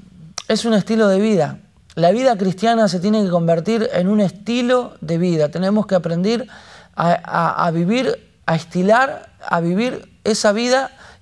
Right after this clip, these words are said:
y no dos vidas. No tener, eh, en la semana una vida y el fin de semana ir a la iglesia y alguna actividad. No.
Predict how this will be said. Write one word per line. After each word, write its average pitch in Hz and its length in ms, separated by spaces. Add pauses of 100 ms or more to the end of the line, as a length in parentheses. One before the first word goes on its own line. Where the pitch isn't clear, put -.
y 185 140
no 220 160
dos 165 160
vidas. 135 500
No 196 160
tener, 214 460 (400)
eh, 160 540
en 180 140
la 180 120
semana 196 840
una 202 260
vida 254 400
y 202 160
el 180 100
fin 180 160
de 175 100
semana 202 600
ir 190 160
a - 20
la 175 80
iglesia 214 600
y 185 80
alguna 175 240
actividad. 147 360
No. 196 380